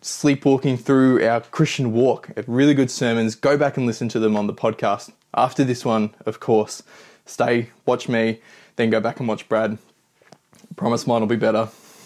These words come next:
Sorry, Brad. <laughs> No, I'm just joking. They're, they're quite good. They're quite good. Anyway, let me bring you up to speed on where we are in the book of Jonah so far, what the story's been so far.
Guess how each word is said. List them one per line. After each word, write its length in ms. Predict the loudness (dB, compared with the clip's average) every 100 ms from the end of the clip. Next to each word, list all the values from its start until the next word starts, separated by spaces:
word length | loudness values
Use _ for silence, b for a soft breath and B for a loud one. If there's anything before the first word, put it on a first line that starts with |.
| B _ _ _ -4
Sorry, 240 | 0 0
Brad. 160 | 0 -2 0 0 0 -2 -4 -6 -4 -4 -6 -4
<laughs> 20 |
No, 80 | -2
I'm 320 | 0 0 0
just 220 | 0 0
joking. 400 | -2 -2 -6 -6
They're, 360 | -2 0 0 -2 -6 -6 -2
they're 120 | 0
quite 300 | 2 0 2
good. 260 | 0 0 -4 -6
They're 100 | -4
quite 320 | 0 0 0
good. 220 | -4 -4 -10 B B B B B
Anyway, 320 | 4 4 2 -4 -2
let 200 | 0 4
me 80 | 6
bring 260 | 6 6
you 160 | 6 4
up 220 | 2 -2
to 100 | -10
speed 480 | -2 2 4 2 0
on 420 | 0 2 2 0 -2 B B
where 220 | 2 6
we 120 | 6
are 380 | 6 4 4 2
in 140 | 0 0
the 60 |
book 220 | 0 0 0
of 100 | 0
Jonah 480 | 2 2 0 -2 -6
so 260 | -2 -2
far, 300 | 2 2 2
what 200 | 0 -2
the 60 | -4
story's 380 | 0 2 2 2
been 240 | 2 0 B B
so 260 | -4 -2 -2
far. 380 | 0 0 0